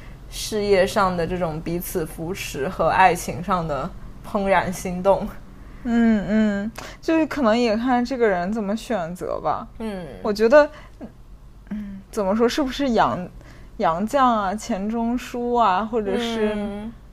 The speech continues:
Speaker 2: 他
Speaker 1: 梁思成和那个
Speaker 2: 和林徽因。
Speaker 1: 林徽因。
Speaker 2: 就是他们可能是二者兼有，就既是那种
Speaker 1: 对。
Speaker 2: 学术上面的这个伙伴，然后又能在生活中相互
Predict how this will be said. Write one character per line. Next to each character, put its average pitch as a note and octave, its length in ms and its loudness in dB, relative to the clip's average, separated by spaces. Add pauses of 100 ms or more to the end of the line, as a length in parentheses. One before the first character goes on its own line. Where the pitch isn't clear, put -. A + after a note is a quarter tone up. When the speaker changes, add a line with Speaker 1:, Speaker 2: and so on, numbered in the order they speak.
(180)
Speaker 2:
他 G#3+ 80 -2
Speaker 1:
梁 A3 260 0
思 B3+ 160 -6
成 G3 260 -6
和 F#3+ 180 0
那 F#3 200 0
个 F#3+ 60 2
Speaker 2:
和 F#3+ 180 8
林 - 20 10
徽 F#3 80 6
因。 F#3 40 4
Speaker 1:
林 F#3+ 100 0
徽 G3 140 0
因。 F#3+ 300 -6 (840)
Speaker 2:
就 B3+ 100 -4
是 B3+ 80 0
他 B3+ 300 0
们 A#3+ 180 2
可 A#3 140 -2
能 F3 200 -4
是 G3 440 -6
二 B3 180 6
者 F#3 200 0
兼 B3 320 0
有， G#3+ 420 2
就 A#3 200 0
既 B3+ 300 -4
是 A3 220 -4
那 G3+ 180 -4
种 F3+ 380 0
Speaker 1:
对。 G3+ 400 -4
Speaker 2:
学 F3 380 -2
术 A#3+ 280 0
上 A3+ 220 4
面 F3+ 240 -2
的 D#3+ 160 -2
这 E3+ 140 -4
个 F3 120 2
伙 D#3 280 -2
伴， E3 300 0
然 E3 140 -2
后 F#3 160 -2
又 F#3+ 300 2
能 D#3+ 240 -4
在 F3 180 2
生 F#3 280 -2
活 D3+ 160 0
中 D3+ 280 -4
相 D3+ 260 -2
互 D#3+ 320 -6